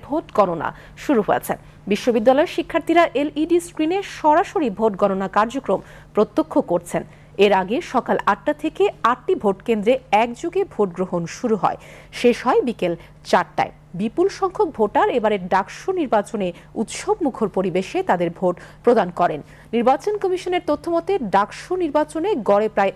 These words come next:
আশি শতাংশ ভোট পড়েছে। দর্শক, ডাকসু নির্বাচনের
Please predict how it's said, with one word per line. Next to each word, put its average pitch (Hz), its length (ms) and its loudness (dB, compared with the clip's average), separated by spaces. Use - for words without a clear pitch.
আশি - 380 -2
শতাংশ 185 500 -8
ভোট 202 300 -4
পড়েছে। 117 480 -4
দর্শক, 254 400 4
ডাকসু 285 340 0
নির্বাচনের 320 520 0